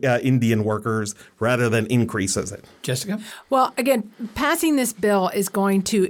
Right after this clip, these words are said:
Speaker 3: just institutionalize a business practice and reliance on these guest workers in bypassing of U S workers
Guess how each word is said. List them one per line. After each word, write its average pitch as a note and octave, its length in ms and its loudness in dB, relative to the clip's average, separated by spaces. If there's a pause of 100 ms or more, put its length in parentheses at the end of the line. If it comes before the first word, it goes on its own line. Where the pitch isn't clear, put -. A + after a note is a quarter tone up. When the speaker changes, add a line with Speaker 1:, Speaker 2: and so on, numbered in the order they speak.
(160)
Speaker 3:
just G#3+ 260 -4
institutionalize F#3+ 1400 0
a G3+ 80 -2
business G#3 420 2
practice E3+ 640 -2
and E3+ 120 0
reliance F#3+ 460 2
on F#3 140 2
these F3 160 2
guest F3 320 -2
workers E3+ 680 -2
in F3+ 220 0
bypassing F#3 720 0
of E3 140 -4
U F3+ 160 2
S E3 180 -2
workers D#3 640 -2